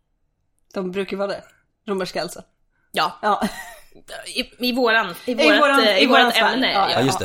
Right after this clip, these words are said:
Speaker 1: precis.
Speaker 3: precis.
Speaker 1: Mm.
Speaker 3: Plot twist, vi ska prata om Napoleon.
Speaker 2: <laughs>
Speaker 3: Det hade vi
Speaker 2: Vi
Speaker 3: kunnat
Speaker 2: ska,
Speaker 3: göra.
Speaker 1: hade vi kunnat göra.
Speaker 3: Det hade vi
Speaker 2: Ja,
Speaker 3: lätt
Speaker 2: det
Speaker 3: kunnat
Speaker 2: hade
Speaker 3: göra.
Speaker 1: Vi
Speaker 3: Ja.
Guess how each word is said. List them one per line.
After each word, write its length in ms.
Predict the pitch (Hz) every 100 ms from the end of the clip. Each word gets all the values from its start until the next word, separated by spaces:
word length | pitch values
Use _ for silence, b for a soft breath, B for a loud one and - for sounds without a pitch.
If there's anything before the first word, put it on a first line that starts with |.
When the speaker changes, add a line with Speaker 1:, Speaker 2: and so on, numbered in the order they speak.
| 80
Speaker 1:
precis. 220 | - -
Speaker 3:
precis. 280 | 101 82 -
Speaker 1:
Mm. 140 | 190
Speaker 3:
Plot 260 | - 156 -
twist, 240 | 117 90
vi 40 | 98
ska 120 | 107
prata 240 | - 117
om 80 | 95
Napoleon. 560 | 95 - 131 120 104 -
Speaker 2:
<laughs> 1040 | - 427 440 320 - - - - - - -
Speaker 3:
Det 80 |
hade 140 | 131 190
vi 80 | 156
Speaker 2:
Vi 40 |
Speaker 3:
kunnat 120 | 131
Speaker 2:
ska, 140 | - 262
Speaker 3:
göra. 100 | 277
Speaker 1:
hade 140 | -
vi 80 | 403
kunnat 180 | 349 254
göra. 100 | 226
Speaker 3:
Det 40 |
hade 100 | -
vi 20 | 247
Speaker 2:
Ja, 60 | -
Speaker 3:
lätt 100 | 208
Speaker 2:
det 40 | 480
Speaker 3:
kunnat 140 | 226
Speaker 2:
hade 60 | 117
Speaker 3:
göra. 200 | 117 202
Speaker 1:
Vi 240 | 233 240
Speaker 3:
Ja. 120 | 247